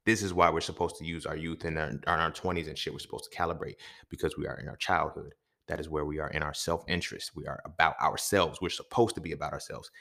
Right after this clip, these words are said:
They fucked up because they try to make us about everybody else prior. You feel me?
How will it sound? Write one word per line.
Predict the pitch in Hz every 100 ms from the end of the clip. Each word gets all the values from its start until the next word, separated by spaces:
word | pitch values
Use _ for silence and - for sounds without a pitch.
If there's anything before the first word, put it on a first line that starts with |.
| - -
They | -
fucked | 92 85 104
up | 82
because | 85 82 78
they |
try | 73 -
to | 76
make | 71 87 101 90
us | 76 - - _ -
about | 82 78 - _ -
everybody | 92 82 80 78 78
else | 78 -
prior. | - 90 78 - - _ _ _ _ _ _
You | - 78
feel | 80 82
me? | 80